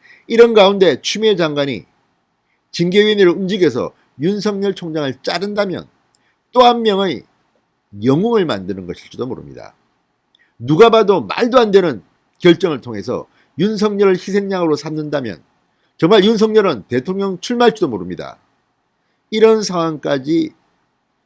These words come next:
여권이 갈 수 있을까요? 추미애 장관이 과연 감당할 수 있을까요? 그것은 의문입니다.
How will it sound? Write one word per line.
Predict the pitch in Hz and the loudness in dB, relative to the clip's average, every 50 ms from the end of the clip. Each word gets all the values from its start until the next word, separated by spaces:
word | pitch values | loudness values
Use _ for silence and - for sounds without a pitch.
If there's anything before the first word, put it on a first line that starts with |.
| _ _ _ _ _ _ - | _ _ _ _ _ _ -8
여권이 | 113 117 110 - 143 135 131 123 107 85 _ _ _ _ _ _ _ _ _ _ _ _ _ _ | -8 -6 -6 -6 -6 -6 -6 -8 -10 -14 _ _ _ _ _ _ _ _ _ _ _ _ _ _
갈 | - - 147 160 165 147 | -8 -2 -2 -2 -2 -2
수 | - - - | -6 -8 -8
있을까요? | 131 107 - - 143 - 131 113 104 120 127 - _ _ _ _ _ - | -8 -8 -8 -10 -12 -8 -6 -6 -6 -6 -8 -10 _ _ _ _ _ -8
추미애 | - - 220 226 233 220 214 | -6 -4 0 4 4 4 4
장관이 | 185 170 156 151 151 151 151 | 4 2 0 -2 -4 -4 -6
과연 | - 110 117 127 135 123 95 80 _ _ _ - | -6 -4 -4 -4 -4 -4 -8 -12 _ _ _ -14
감당할 | - 110 127 135 127 143 143 151 156 151 | -10 -8 -6 -4 -2 0 0 0 -2 -4
수 | - - - 170 | -6 -10 -12 -10
있을까요? | 156 123 - 147 143 - 147 131 131 131 131 _ _ _ _ - | -10 -10 -10 -10 -10 -8 -6 -4 -4 -6 -8 _ _ _ _ -4
그것은 | 127 135 135 - 165 - | -4 -4 -4 -4 -8 -10
의문입니다. | - 190 175 156 135 101 87 82 - - - - | -8 -8 -6 -6 -8 -10 -10 -14 -14 -16 -18 -20